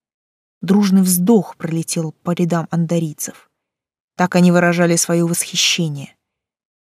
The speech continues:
Я отчётливо ощущала их эмоцию. Аша шагнул ко мне вплотную. Из-под его плаща тоже брызнула тьма.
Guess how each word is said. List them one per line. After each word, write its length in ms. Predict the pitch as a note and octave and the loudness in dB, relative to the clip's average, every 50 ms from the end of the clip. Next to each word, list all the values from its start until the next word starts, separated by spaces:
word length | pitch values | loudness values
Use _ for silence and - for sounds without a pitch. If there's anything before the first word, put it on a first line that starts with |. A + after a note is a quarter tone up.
| _ _ - | _ _ -6
Я 200 | F#3 F3 F3+ - | -2 0 0 0
отчётливо 760 | - F3 F3 - - - - A#3 B3 B3 - B3+ B3 A#3 A#3 | 0 -4 -4 -4 -4 -2 0 0 0 0 0 -2 -2 -2 -2
ощущала 680 | - - A3+ A3 - A#3+ A3 - - F#3+ F#3 F#3 F#3 | -2 -4 -4 -4 -2 -2 -2 -2 0 0 2 2 0
их 340 | F3+ - - F3+ F3 - - _ | 0 -2 -2 -4 -4 -4 -6 _
эмоцию. 720 | - F#3+ F#3 F#3 F3+ E3+ D#3 - - - - D3+ D3+ D3+ - _ _ _ _ _ _ _ _ _ _ _ _ _ _ _ _ _ _ _ - | 4 6 6 6 6 4 2 -2 -6 -8 -8 -8 -12 -14 -16 _ _ _ _ _ _ _ _ _ _ _ _ _ _ _ _ _ _ _ -2
Аша 380 | F3 F#3 F3+ F3 - - - | 0 2 2 0 -2 -4 -4
шагнул 460 | A#3+ - - C4+ C4 - G3 F#3 F3+ F#3 | -4 -4 -4 -4 -2 0 2 2 2 0
ко 140 | - G#3 | 0 0
мне 200 | G3 F#3 E3+ D#3+ | 2 2 2 0
вплотную. 720 | D3+ - - - F#3+ F#3 - - F3 D#3 D3 C#3+ C#3+ C#3+ F#3 - _ _ _ _ _ _ _ _ _ _ _ _ _ _ _ _ _ _ _ _ _ _ | -2 -8 -6 -6 -6 -4 -2 -2 -2 -2 -2 -8 -10 -14 -16 -18 _ _ _ _ _ _ _ _ _ _ _ _ _ _ _ _ _ _ _ _ _ _
Из-под 360 | - F#3+ F3+ - - - F3 F3+ | -4 -4 -4 -2 -4 -6 -2 0
его 240 | F#3 F#3+ E3+ F3+ | 0 2 2 0
плаща 580 | F3 - F3+ E3+ D#3+ - - - - G#3 A3+ A#3 _ _ _ _ _ _ _ _ - | -2 -2 -4 -6 -4 -2 -2 0 0 0 -2 -2 _ _ _ _ _ _ _ _ -4
тоже 300 | - A3+ A#3+ A#3 A#3 A3+ | -2 -2 0 2 2 2
брызнула 520 | G3+ G3 F#3 F#3 F#3+ F3 F3+ F3 F3 F3 F3 | 2 2 0 0 0 2 2 0 0 0 -2
тьма. 400 | - - - F3 D#3+ C#3 - | -2 -2 -2 -2 -2 -2 -10